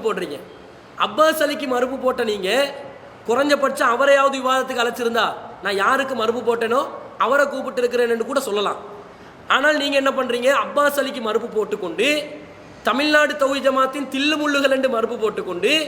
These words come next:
பி ஜே வந்து சொல்லக்கூடிய இந்த கருத்து ஜாமியாக்கள்ட மூத்தசிலாக்களுடைய கருத்துல தான் அவங்க எல்லாம் போறாங்கன்னு சொல்லிக்கொண்டு, விவாதம் என்று வர்ற நேரத்துல பி ஜே வரணும் என்ற மாதிரி சொல்றது எந்த வகையில நியாயமாகும்? யாருக்கு நீங்க மறுப்பு போட்டீங்களோ அவங்கள கூப்பிட்டால் நியாயமா இருந்திருக்கும்.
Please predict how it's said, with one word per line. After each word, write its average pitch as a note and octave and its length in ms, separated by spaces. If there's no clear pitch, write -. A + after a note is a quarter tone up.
பி C4+ 140
ஜே D4+ 160
வந்து C#4 160
சொல்லக்கூடிய C4+ 520
இந்த C4 120
கருத்து B3+ 360
ஜாமியாக்கள்ட C4 720
மூத்தசிலாக்களுடைய B3+ 880
கருத்துல A#3+ 340
தான் C#4+ 140
அவங்க A#3+ 160
எல்லாம் C4 240
போறாங்கன்னு C4 540
சொல்லிக்கொண்டு, A3 460
விவாதம் D#4 440
என்று D4 200
வர்ற C4 180
நேரத்துல C4 380
பி D4 160
ஜே D4 100
வரணும் G#3 320
என்ற C4 160
மாதிரி C#4 360
சொல்றது G#3 340
எந்த C4+ 240
வகையில B3+ 340
நியாயமாகும்? G#3+ 580
யாருக்கு C4+ 400
நீங்க B3+ 160
மறுப்பு B3 240
போட்டீங்களோ A#3 400
அவங்கள B3+ 260
கூப்பிட்டால் A#3+ 440
நியாயமா A3+ 360
இருந்திருக்கும். F3+ 440